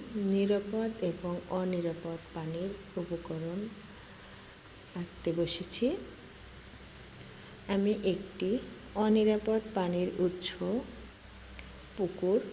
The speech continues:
সে দৃশ্যটি আঁকছি। পুকুর পাড়ে ঝোপঝাড় বিশিষ্ট গাছগাছালি আছে। আমি এগুলো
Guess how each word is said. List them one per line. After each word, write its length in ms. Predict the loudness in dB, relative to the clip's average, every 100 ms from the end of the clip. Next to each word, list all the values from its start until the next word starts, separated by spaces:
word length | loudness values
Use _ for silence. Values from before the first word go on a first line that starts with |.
| -10 -12 -14 -14 -4 0
সে 220 | 2 4 4 4
দৃশ্যটি 720 | 2 2 2 2 0 0 2 2 0 -10 -14 -16 -18 -16 -16 -16 -16 -16 -4 -2
আঁকছি। 400 | 0 -2 2 4 4 0 -12 -14 -16 -16 -16 -18 -16 -18 -16 -16 -14 -14 -14 -16 -16 -16 -16 -16 -16 -16 -18 -16 -16 -16 -16 -16 -16 -2
পুকুর 340 | 2 4 6 6 6
পাড়ে 280 | 2 4 4 4 2 2 2
ঝোপঝাড় 680 | 4 4 4 2 2 4 4 2
বিশিষ্ট 500 | 2 0 -2 -4 0 0 2 -2 -10 -14 -16 -8 0
গাছগাছালি 800 | 2 2 -2 -4 -4 -2 0 2 2 0
আছে। 240 | 0 0 0 -6 -14 -16 -16 -16 -16 -16 -16 -16 -16 -16 -18 -18 -18 -18 -18 -18 -18 -4 2
আমি 180 | 2 2 2
এগুলো 300 | 2 4 2